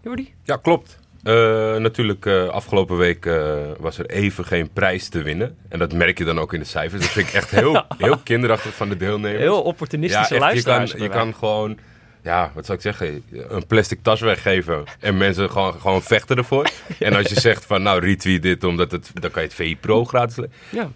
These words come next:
Speaker 2: Nou, valt het een beetje terug. Dus, nou ja, voor al die, eh, hebberige mensen heb ik weer wat geregeld. Eh,
Speaker 1: <laughs>
Speaker 2: onze vrienden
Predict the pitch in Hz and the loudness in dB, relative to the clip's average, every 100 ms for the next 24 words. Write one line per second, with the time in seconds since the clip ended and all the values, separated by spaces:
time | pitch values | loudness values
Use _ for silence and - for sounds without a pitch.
0 | - 131 151 - _ - 104 78 76 78 | -8 -6 -6 -8 _ 0 0 0 -2 -2
1 | - - 87 - 101 - 107 110 107 87 | -4 -4 -2 -2 -4 -4 0 2 4 2
2 | 104 90 95 90 87 82 76 95 107 107 | 0 2 2 0 -2 -2 -4 -2 0 0
3 | 95 101 98 - - - 92 87 107 87 | 2 2 2 -2 -4 -6 -6 0 0 0
4 | 85 85 92 98 78 - - - - - | -2 -2 -2 -2 -6 -8 -20 -20 -8 -2
5 | 113 120 113 104 98 127 123 117 135 139 | 2 4 6 4 6 4 4 2 2 4
6 | 107 98 | 6 4